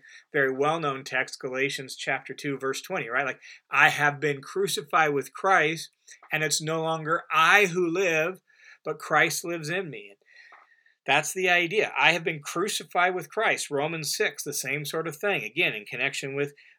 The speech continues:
what our baptism pictures and embodies there, that we have died to our old self, meaning the in Adam us, the fallen us in this fallen world. So you have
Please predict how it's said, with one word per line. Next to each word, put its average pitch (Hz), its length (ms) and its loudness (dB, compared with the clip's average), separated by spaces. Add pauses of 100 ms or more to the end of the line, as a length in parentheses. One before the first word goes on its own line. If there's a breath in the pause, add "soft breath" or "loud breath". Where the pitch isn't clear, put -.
(100)
what 139 180 0
our 151 120 6
baptism 151 540 2
pictures 170 340 -2
and 180 80 -6
embodies 170 460 0
there, 165 380 0
that 120 160 -6
we 143 160 0
have 143 320 -2
died 160 680 0
to 139 360 -4 (300 loud breath)
our 160 280 4
old 180 360 4
self, - 380 -4
meaning 143 420 -4
the 165 200 -6
in 165 260 2
Adam 160 500 0
us, 127 280 -4
the 151 120 -8
fallen 175 540 -4
us 131 300 -8
in 135 80 -12
this 147 160 -8
fallen 151 500 -6
world. 127 240 -6
So 160 120 -4
you 156 240 -6
have 135 280 -6